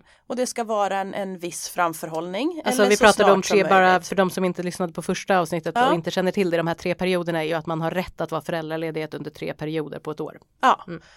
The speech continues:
Speaker 1: Så då kan man ju tänka sig att kanske i de
Speaker 2: Mm.
Speaker 1: här speciella tiderna så är det bra att vara lite
Speaker 2: Mm.
Speaker 1: kanske extra generös med
Speaker 2: Mm.
Speaker 1: de här tre perioderna. Så att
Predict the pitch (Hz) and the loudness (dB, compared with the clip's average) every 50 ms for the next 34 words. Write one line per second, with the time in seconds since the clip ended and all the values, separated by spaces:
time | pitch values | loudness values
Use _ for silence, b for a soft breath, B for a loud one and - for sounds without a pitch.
0 | b b b - - 277 233 277 277 277 - - - - - 269 269 254 254 247 | b b b -10 -8 -4 0 0 0 0 -2 -6 -14 -10 -4 -2 0 2 2 0
1 | 240 240 240 233 233 226 226 - 247 202 185 180 202 190 - - 208 196 196 - | 0 0 -2 -2 -2 -2 -2 -4 -4 -4 -4 -4 -4 -4 -4 -4 -4 -4 -6 -6
2 | - 214 202 - - 202 196 208 202 202 202 285 320 294 247 - - - 202 - | -6 -6 -6 -4 -6 -4 -4 -4 -2 0 0 0 0 0 -2 -4 -6 -6 -6 -4
3 | - 190 180 175 175 170 - 208 185 165 165 170 156 139 175 175 - - - 220 | -4 -2 -2 -2 -4 -6 -6 -6 -6 -4 -4 -4 -4 -4 -6 -6 -6 -6 -6 -4
4 | 190 180 180 165 - - 302 311 247 208 214 196 190 185 185 175 175 165 - - | -4 -4 -4 -2 -4 -4 -4 -4 -2 -2 0 0 0 0 -2 -2 -4 -6 -10 -8
5 | 170 175 156 156 - - - - - - 156 151 - 165 160 156 156 247 320 320 | -8 -8 -8 -8 -8 -10 -12 -12 -12 -12 -12 -10 -8 -8 -8 -6 -4 -4 -4 -4
6 | 262 - - 190 196 180 165 160 165 147 151 160 160 - - 147 - 156 - 160 | -4 -6 -6 -4 -4 -4 -4 -4 -4 -4 -4 -6 -8 -10 -12 -10 -12 -12 -12 -10
7 | 185 262 320 294 220 - - - - 180 - - 214 B | -8 -8 -8 -8 -8 -10 -10 -10 -10 -12 -12 -12 -12 B